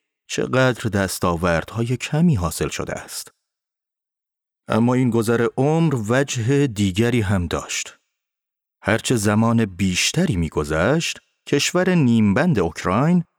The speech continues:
می‌توانست متحدتر شود. چون مگر تعلق به یک کشور چه معنایی داشت؟ به قول آن ترانهٔ معروف شوروی،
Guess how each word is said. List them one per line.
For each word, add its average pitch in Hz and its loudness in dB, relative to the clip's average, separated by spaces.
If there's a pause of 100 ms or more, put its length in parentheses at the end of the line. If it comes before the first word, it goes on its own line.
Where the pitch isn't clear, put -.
می‌توانست 147 0
متحدتر 95 -2
شود. - -6 (800)
چون 233 2
مگر 160 2
تعلق 92 -2
به 92 -2
یک 87 -2
کشور 113 -4 (300)
چه - 0
معنایی 90 2
داشت؟ - -10 (800)
به 90 0
قول 107 2
آن 107 2
ترانهٔ 104 2
معروف 104 0
شوروی، 101 -2